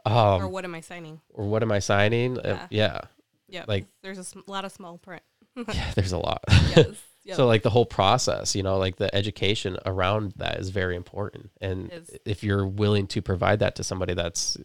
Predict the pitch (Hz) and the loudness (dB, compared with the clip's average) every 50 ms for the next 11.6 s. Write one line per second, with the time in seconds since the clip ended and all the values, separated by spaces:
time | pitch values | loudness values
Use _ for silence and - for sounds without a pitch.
0 | - _ _ _ _ 95 95 - - - - - - 92 95 87 87 - - - | -16 _ _ _ _ -10 -8 -6 -6 -8 -6 -6 -4 -4 -4 -6 -6 -10 -12 -10
1 | - 90 113 - _ _ _ _ _ - 185 175 175 - _ _ _ _ _ - | -12 -12 -14 -16 _ _ _ _ _ -16 -16 -16 -16 -18 _ _ _ _ _ -10
2 | 220 226 208 202 226 220 220 - 214 226 226 247 196 160 170 160 160 160 156 156 | -10 -8 -8 -6 -6 -8 -6 -6 -6 -6 -6 -8 -8 -8 -8 -8 -8 -10 -12 -14
3 | 156 165 - 185 175 170 - 165 - - 175 175 170 - - - 165 170 160 160 | -14 -14 -14 -14 -12 -12 -12 -14 -12 -10 -10 -12 -12 -12 -18 -20 -18 -16 -16 -14
4 | 160 - - 175 165 _ _ 165 160 165 160 151 165 156 156 156 151 _ _ _ | -16 -16 -18 -20 -20 _ _ -18 -18 -18 -18 -18 -18 -20 -20 -20 -20 _ _ _
5 | _ 170 165 156 - - 165 - _ _ _ _ _ _ _ _ _ _ _ - | _ -20 -20 -20 -20 -20 -20 -20 _ _ _ _ _ _ _ _ _ _ _ -18
6 | - 170 165 160 156 151 160 170 - - 160 160 _ _ - 185 175 175 170 170 | -16 -14 -14 -14 -14 -14 -16 -16 -16 -18 -20 -20 _ _ -14 -12 -12 -14 -16 -20
7 | 165 _ 180 _ _ 165 _ 170 165 - 170 160 151 151 160 156 151 151 - - | -20 _ _ _ _ _ _ -20 -18 -16 -14 -14 -14 -14 -14 -14 -14 -16 -16 -16
8 | - 165 165 165 160 - - - - 175 - - _ - 160 160 160 160 160 160 | -14 -14 -14 -14 -14 -16 -18 -20 -20 -20 -20 -20 _ -18 -16 -16 -16 -16 -16 -16
9 | 151 - - _ _ - 110 98 95 90 87 87 87 92 - - - 180 175 170 | -16 -16 -18 _ _ -10 -8 -6 -4 -4 -4 -4 -4 -4 -6 -6 -8 -10 -10 -10
10 | 170 170 - - 170 165 165 165 165 165 170 170 165 165 156 - 165 165 165 165 | -12 -14 -14 -14 -14 -12 -12 -12 -14 -14 -14 -14 -14 -16 -16 -16 -16 -14 -14 -14
11 | 160 160 156 156 107 101 92 92 90 90 90 95 | -14 -16 -16 -12 -10 -8 -6 -6 -6 -6 -8 -10